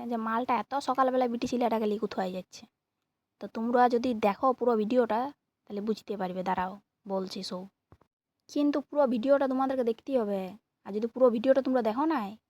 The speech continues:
প্রথমটুকু দেখলে তো তোমরা আদ্রা মরিয়ে যাবে। আর যে, আর যে আদ্রা থাকবে পুরো ভিডিওটা দেখার পরে, সেই আদ্রাটুকুও নাই, জাহান্নামে চলে যাবে। তো যাই হোক, দেখতে থাকো। তো বন্ধুরা, আমি যেখানে যাচ্ছিল,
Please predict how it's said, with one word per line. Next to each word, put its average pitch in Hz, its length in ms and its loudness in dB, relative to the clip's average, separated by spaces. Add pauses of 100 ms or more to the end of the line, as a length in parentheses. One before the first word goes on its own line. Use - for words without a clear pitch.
(260)
প্রথমটুকু 285 460 -2
দেখলে 254 300 2
তো 277 60 -4
তোমরা 262 260 2
আদ্রা 240 220 0
মরিয়ে 226 240 2
যাবে। 214 220 -4 (340)
আর 214 60 -10
যে, 196 100 -12 (520)
আর 240 140 -2
যে 269 220 4
আদ্রা 269 260 4
থাকবে 226 460 2 (280)
পুরো 262 220 8
ভিডিওটা 254 340 8
দেখার 233 280 4
পরে, 240 220 -2 (180)
সেই 233 200 2
আদ্রাটুকুও 240 640 6
নাই, 240 260 6 (320)
জাহান্নামে 233 540 0
চলে 240 320 6
যাবে। 190 280 -2 (600)
তো 220 40 -6
যাই 220 280 6
হোক, 240 260 0 (580)
দেখতে - 260 -10
থাকো। 196 360 -6 (1200)
তো 269 100 -4
বন্ধুরা, 254 560 2 (380)
আমি 285 120 -2
যেখানে 262 320 -2
যাচ্ছিল, 262 360 -2